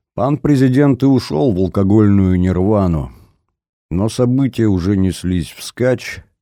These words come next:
и остановить их было невозможно, даже если бы господин Порошенко и находился в состоянии дееспособности.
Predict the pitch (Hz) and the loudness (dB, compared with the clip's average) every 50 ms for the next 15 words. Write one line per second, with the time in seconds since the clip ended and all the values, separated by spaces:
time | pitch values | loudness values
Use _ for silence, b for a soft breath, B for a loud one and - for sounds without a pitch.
0 | _ _ - - 80 78 - - 98 98 107 131 143 - - 110 92 87 87 117 | _ _ -10 -8 -8 -8 -6 -4 -2 0 2 2 2 0 0 -4 -4 -2 -2 0
1 | 113 107 104 101 101 98 90 95 92 80 73 73 87 101 113 120 117 95 85 87 | 0 2 2 2 2 2 0 0 -2 -2 -4 -4 -4 -2 -2 0 -2 -2 -2 -2
2 | 85 80 76 67 - _ _ _ _ _ 73 87 120 110 98 101 104 101 - - | -2 -4 -4 -6 -10 _ _ _ _ _ -4 -2 -2 0 0 0 0 -2 -2 -4
3 | 90 85 87 90 87 87 - - - 82 80 98 101 85 - 87 80 82 - - | -4 -2 -2 -2 -2 -4 -6 -6 -6 -4 -4 -2 -4 -4 -4 -6 -6 -6 -4 -4
4 | 107 104 98 - 95 - - 101 92 90 87 - 82 76 78 98 107 104 - - | -2 -2 -2 -2 -4 -4 -2 -2 -2 -2 -2 -4 -4 -4 -2 -2 -2 -2 -4 -4
5 | 98 92 78 - _ _ _ - - 73 - - 73 80 87 90 90 87 85 82 | -4 -4 -4 -6 _ _ _ -20 -18 -18 -12 -8 -6 -4 -2 -2 0 0 -2 -2
6 | 76 73 85 87 80 - - 85 85 - - - 101 90 73 73 69 64 - - | -2 -2 -2 -4 -4 -4 -6 -8 -8 -6 -4 -2 -2 -2 -2 -4 -6 -8 -10 -16
7 | - - | -18 -18